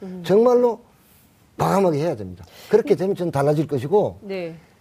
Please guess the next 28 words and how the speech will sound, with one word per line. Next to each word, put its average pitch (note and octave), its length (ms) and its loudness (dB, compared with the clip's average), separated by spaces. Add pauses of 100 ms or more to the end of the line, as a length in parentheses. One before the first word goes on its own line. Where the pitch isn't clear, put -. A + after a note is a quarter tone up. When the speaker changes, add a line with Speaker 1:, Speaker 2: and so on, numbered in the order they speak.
Speaker 2:
그러니까 G3 240 4
이런 A#3 300 6
아까 F#3+ 260 -2
말씀드린 F3 640 0
민간 F3 360 2
Speaker 1:
예. F3+ 60 0
Speaker 2:
부문의 F3 300 2
일자리 D#3 300 0
창출의 D3 460 -2
동력을 D3 480 0
Speaker 1:
음. F#3+ 80 -6
Speaker 2:
동시다발로 E3 640 0
내세워가면 C3+ 760 -2 (380)
상황은 D3+ 320 -2
달라진다, B2 460 -6
Speaker 1:
음. B2 40 -12
Speaker 2:
이렇게 - 140 -14
생각합니다. D3 180 -12
Speaker 1:
근데 E4 160 -2
이제 C#4+ 180 -4
이런 B3+ 260 -4
거예요. E3+ 600 -2
그 B3 600 -4
문재인 C#4 320 -4
정부에서 C4 800 -2
재정은 D4+ 500 -4
계속 G#3 280 -8
투입하는데 E3 840 -10